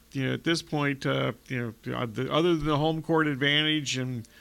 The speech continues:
the three days off and, uh, the Chris Paul situation,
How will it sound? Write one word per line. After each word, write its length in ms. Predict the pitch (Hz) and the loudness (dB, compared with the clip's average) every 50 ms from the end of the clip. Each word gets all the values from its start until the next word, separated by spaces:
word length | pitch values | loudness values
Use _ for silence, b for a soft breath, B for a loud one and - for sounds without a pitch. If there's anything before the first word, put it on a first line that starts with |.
| b b b - | b b b -6
the 100 | 131 131 | -6 -6
three 340 | - - 156 180 180 170 | -4 -2 2 4 4 6
days 360 | 156 151 165 165 156 147 117 131 | 6 6 4 4 4 4 4 4
off 560 | 156 175 165 160 175 196 - - - - - | 4 4 4 4 2 0 -4 -10 -16 -10 -6
and, 200 | 135 131 131 127 | -4 -4 -2 0
uh, 200 | 127 131 131 131 | 0 2 2 2
the 100 | 127 127 | 0 -2
Chris 300 | 123 - - 156 147 - | -6 -2 -2 0 0 0
Paul 320 | - - 170 160 165 175 170 | -4 -2 0 2 2 2 0
situation, 840 | - - 156 135 - 151 143 143 139 143 139 - 151 147 143 143 | 0 -2 -2 -2 -2 -2 0 2 2 2 0 0 0 0 -2 -2